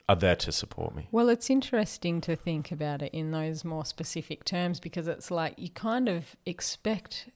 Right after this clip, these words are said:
Speaker 2: that justice will be done, and that unfair dismissal might actually mean unfair dismissal. <laughs>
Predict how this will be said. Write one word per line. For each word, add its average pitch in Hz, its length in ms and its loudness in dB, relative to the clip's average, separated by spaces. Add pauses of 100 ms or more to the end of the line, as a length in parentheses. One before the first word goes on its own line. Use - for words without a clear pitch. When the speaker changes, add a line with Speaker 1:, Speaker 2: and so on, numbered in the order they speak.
(220)
Speaker 2:
that 180 200 -2
justice - 520 0
will 175 300 2
be 165 220 -4
done, 170 480 0 (100)
and 180 180 2
that 180 180 2 (580)
unfair 180 500 0
dismissal 170 800 0 (580)
might 170 280 2
actually 160 760 0 (600)
mean 175 680 2 (320)
unfair 180 500 4
dismissal. 226 500 4
<laughs> - 40 -10